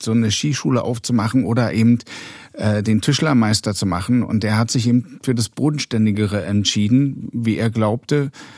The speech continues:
Und, äh, können aber auch verstehen, wenn jemand einen anderen Weg geht und hat, dann hab ich halt gesagt, ich würd lieber den anderen Weg gehen und dann hat er mir wirklich sehr geholfen, so die ganzen Sachen, mich abgemeldet bei der Berufsschule und so weiter, also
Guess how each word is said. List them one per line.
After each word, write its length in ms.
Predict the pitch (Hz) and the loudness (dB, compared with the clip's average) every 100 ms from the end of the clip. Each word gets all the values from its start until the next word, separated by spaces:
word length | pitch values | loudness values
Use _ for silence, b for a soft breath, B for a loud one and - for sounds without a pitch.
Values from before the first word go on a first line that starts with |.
| B B B _ _ | B B B _ _
Und, 540 | - 123 120 120 117 | 0 4 6 6 4
äh, 220 | 127 117 | 2 0
können 200 | 104 131 | 2 2
aber 180 | 135 127 | 4 2
auch 100 | 123 | 2
verstehen, 360 | 127 117 139 127 | 2 2 4 6
wenn 140 | 123 | 6
jemand 240 | 123 120 120 | 6 6 4
einen 100 | 120 | 4
anderen 320 | 123 127 113 | 4 4 4
Weg 180 | 101 98 | 0 0
geht 240 | 104 110 | -2 -2
und 160 | - 101 | -2 0
hat, 140 | 110 - - - | 0 -4 -16 0
dann 240 | 120 110 | 2 2
hab 120 | 110 | 2
ich 120 | 117 | -2
halt 120 | 123 113 | -4 -2
gesagt, 260 | 113 110 - - - | -2 -2 -6 -20 -12
ich 160 | 107 | -6
würd 140 | - 110 | -4 0
lieber 180 | 127 131 | 0 4
den 200 | 127 113 | 2 4
anderen 260 | 127 139 | 4 4
Weg 160 | 107 95 | 2 0
gehen 240 | 107 117 | 2 2
und 100 | 127 | 4
dann 140 | 117 110 | 4 4
hat 140 | 113 | 4
er 60 | 117 | 4
mir 160 | 117 | 2
wirklich 260 | 107 113 104 | 2 0 0
sehr 160 | 117 117 | 2 4
geholfen, 400 | 117 113 117 135 | 4 2 2 2
so 100 | 117 | 2
die 120 | 113 | 0
ganzen 340 | 101 113 - | 0 0 0
Sachen, 260 | 107 110 113 | 0 2 2
mich 200 | 107 - | 2 -2
abgemeldet 520 | 110 - 101 104 101 | -4 0 2 0 -2
bei 120 | 107 | -2
der 80 | 107 | 0
Berufsschule 500 | 104 98 92 110 107 | 0 -2 -4 -2 0
und 160 | 107 117 | 0 -2
so 100 | 107 | -2
weiter, 300 | 90 92 92 | -4 -2 0
also 160 | 113 | 0